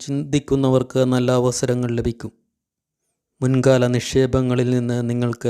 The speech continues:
നേട്ടമുണ്ടാകുമെന്നതിനാൽ സാമ്പത്തിക കാര്യങ്ങളിൽ ഈ കാലയളവ് ഉയർച്ചയുള്ളതായിരിക്കും. മാധ്യമരംഗം,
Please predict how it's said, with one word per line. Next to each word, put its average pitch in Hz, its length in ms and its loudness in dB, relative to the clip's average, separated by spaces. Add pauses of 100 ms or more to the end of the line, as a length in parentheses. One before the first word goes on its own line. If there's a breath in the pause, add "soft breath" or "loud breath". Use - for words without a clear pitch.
നേട്ടമുണ്ടാകുമെന്നതിനാൽ 120 1300 0 (280)
സാമ്പത്തിക 123 640 0
കാര്യങ്ങളിൽ 117 540 0 (380)
ഈ 127 100 -2 (120)
കാലയളവ് 117 600 0 (720 soft breath)
ഉയർച്ചയുള്ളതായിരിക്കും. 120 1120 -2 (2500 soft breath)
മാധ്യമരംഗം, 127 760 2